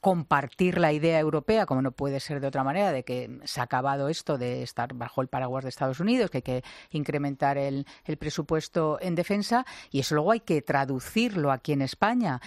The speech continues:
Y yo insisto, tiene sentados en su propio gobierno a gente que no está muy por la labor, gente que además defendía nuestra salida de la otan. Por lo tanto,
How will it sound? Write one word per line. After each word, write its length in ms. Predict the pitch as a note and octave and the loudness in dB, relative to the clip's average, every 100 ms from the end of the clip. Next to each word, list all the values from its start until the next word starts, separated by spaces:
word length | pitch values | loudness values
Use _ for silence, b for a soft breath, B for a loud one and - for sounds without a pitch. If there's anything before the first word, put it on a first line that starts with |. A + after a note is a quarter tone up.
| B | B
Y 120 | - C3+ | -4 2
yo 140 | D#3+ | 2
insisto, 720 | G3 - A3+ - B3 E3 B2+ _ D3 | 2 0 0 2 0 0 -2 _ -2
tiene 220 | C#3+ F3 | 0 0
sentados 720 | G#3 E3+ E3 E3+ G#3+ A3 - | -2 2 2 2 0 -4 -6
en 120 | D3 C3+ | -6 -4
su 120 | B2+ | -2
propio 300 | C3 C#3 D#3 | -2 0 0
gobierno 300 | D#3+ F3 G3 | 0 0 0
a 20 | |
gente 300 | - F#3 G#3 | 0 0 0
que 80 | E3 | 2
no 80 | F3+ | 2
está 200 | - G3+ | 2 2
muy 220 | G3+ G3 | 2 0
por 180 | E3+ D3+ | 0 0
la 120 | C#3+ | 0
labor, 360 | C#3+ A3+ A3 | 2 2 2
gente 320 | - E3 D#3+ A3 | -2 -2 0 2
que 80 | |
además 280 | G#3+ F3 G3+ | 2 2 0
defendía 440 | F#3 D#3+ D3 A#3 G3 | 0 -2 0 0 0
nuestra 220 | D3+ C#3+ | -2 -4
salida 420 | D3 C3+ C3+ B2 B B B | -4 -2 -2 -4 B B B
de 140 | E3+ C#3+ | 0 4
la 140 | C#3+ | 4
otan. 300 | E3 C3 B2+ B B - | 2 0 -2 B B -2
Por 100 | C#3 | 0
lo 100 | C3+ | 2
tanto, 440 | D#3 D#3+ A3 | 2 4 4